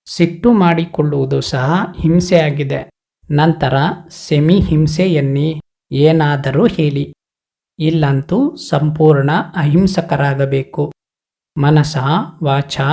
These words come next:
ಕರ್ಮಣ ಯಾವುದರಲ್ಲಿಯೂ ಕೆಟ್ಟದು ನಡೆಯದಿರಲಿ. ಯಾರಾದರೂ ಪೊಲೀಸ್ ಇತ್ಯಾದಿಯಲ್ಲಿ ಕಾರ್ಯ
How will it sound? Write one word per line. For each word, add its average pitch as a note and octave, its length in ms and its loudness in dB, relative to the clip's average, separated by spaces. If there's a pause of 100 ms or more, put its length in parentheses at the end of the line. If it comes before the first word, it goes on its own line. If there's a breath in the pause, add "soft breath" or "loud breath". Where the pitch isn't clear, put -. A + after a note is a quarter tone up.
(300)
ಕರ್ಮಣ C#3+ 400 -2 (520)
ಯಾವುದರಲ್ಲಿಯೂ D3 920 0 (260)
ಕೆಟ್ಟದು C#3 460 -4 (300)
ನಡೆಯದಿರಲಿ. D3 760 0 (800)
ಯಾರಾದರೂ C#3 680 0 (280)
ಪೊಲೀಸ್ E3 460 0 (200)
ಇತ್ಯಾದಿಯಲ್ಲಿ C#3+ 760 -4 (320)
ಕಾರ್ಯ D3 380 2